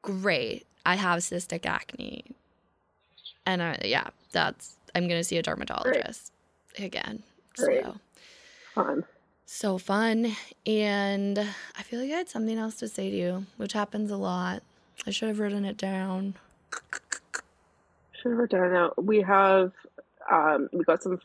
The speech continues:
Speaker 2: final kind of, like, proofs of our merch.
Speaker 1: Like, it's coming. It's
Speaker 2: And
Speaker 1: happening.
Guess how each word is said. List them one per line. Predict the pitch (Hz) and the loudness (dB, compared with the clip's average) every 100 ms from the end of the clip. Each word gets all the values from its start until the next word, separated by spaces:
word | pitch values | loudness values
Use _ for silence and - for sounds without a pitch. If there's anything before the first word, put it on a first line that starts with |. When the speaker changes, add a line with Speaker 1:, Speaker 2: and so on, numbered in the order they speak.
| _ | _
Speaker 2:
final | 170 175 170 160 160 175 | 6 8 8 8 6 4
kind | - 175 151 | 0 0 0
of, | 160 | 0
like, | 160 - | 0 -2
proofs | - 180 170 - | 0 2 2 2
of | 190 | 2
our | 175 | 4
merch. | 170 175 240 - - - _ _ _ | 4 2 -2 -4 -12 -14 _ _ _
Speaker 1:
Like, | 240 | 2
it's | 254 240 | 2 0
coming. | - 220 214 202 180 | 0 2 4 2 4
It's | 196 185 190 | 6 6 4
Speaker 2:
And | |
Speaker 1:
happening. | 180 180 - 175 - - - | 2 2 -2 -8 -8 -10 -12